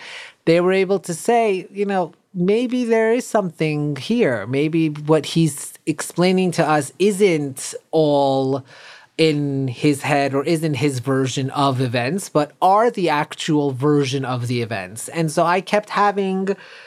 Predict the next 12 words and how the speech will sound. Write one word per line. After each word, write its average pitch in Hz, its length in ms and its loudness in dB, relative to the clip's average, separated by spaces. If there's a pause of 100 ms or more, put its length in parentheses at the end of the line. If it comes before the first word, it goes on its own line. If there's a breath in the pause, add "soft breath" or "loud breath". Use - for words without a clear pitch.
(200 loud breath)
little 214 320 4
wins 165 520 0
after 143 320 0
win 165 360 2
after 143 300 0
win. 170 300 0
And 135 140 -4
that, 147 220 0
again, 147 380 0
just 127 320 -6
fueled 185 880 2
and 127 160 -2